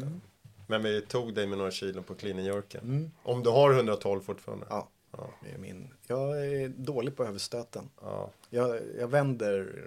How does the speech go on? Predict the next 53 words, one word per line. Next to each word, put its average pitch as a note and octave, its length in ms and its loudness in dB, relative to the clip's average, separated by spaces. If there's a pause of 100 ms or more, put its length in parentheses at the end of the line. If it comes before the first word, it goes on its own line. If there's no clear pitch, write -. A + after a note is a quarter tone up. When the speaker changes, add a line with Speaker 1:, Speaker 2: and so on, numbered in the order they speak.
(400)
Speaker 2:
bra, G2+ 360 -6
men G#2+ 160 -12
jag, A2 320 -6 (480)
jag - 100 -10
är - 20 -8
dålig A#2+ 280 -6
på - 80 -8
överstöten. G2+ 300 -4
Speaker 1:
Ja, F#2 100 -2
den G2 200 -2
är F#2+ 120 -6 (200)
Speaker 2:
Där A#2 120 0
är - 20 0
jag G#2+ 100 0
Speaker 1:
fasen G#2 140 -4
Speaker 2:
mycket G2+ 80 -6
Speaker 1:
svår, G#2+ 340 -2
Speaker 2:
att G#2 40 -2
Speaker 1:
alltså. G2+ 340 -4
Speaker 2:
öva G#2 200 -8
på. - 220 -12
Speaker 1:
Ja. G2+ 220 -10 (920)
Nej, A#2+ 100 2
men B2+ 120 2
vad A#2 100 0
kul. A2+ 320 6
Det D3 80 -2
är F3+ 40 4
Speaker 2:
Ja, G#3 240 12
Speaker 1:
ju G2+ 200 4
Speaker 2:
ja, C#3+ 80 8
men G3+ 100 10
det A#3 100 8
är A3+ 160 8
Speaker 1:
superkul. F#3 180 10
Speaker 2:
ju, D#3 80 2
det G3 280 2
kan F3 180 0
vara C#3+ 100 2
kul. G2+ 380 -4
Det, D3 140 2
det D3+ 200 -6
blir D3+ 180 -2
roligt B2 340 0
Speaker 1:
Vet C#3+ 80 8
Speaker 2:
att - 80 2
Speaker 1:
du C3+ 60 0
Speaker 2:
träna C3+ 180 10
Speaker 1:
vad, D#3 100 2
Speaker 2:
inför. A#2+ 200 -4 (160)
Speaker 1:
vet B2+ 300 8
du B2+ 60 -4
vad, A#2+ 480 8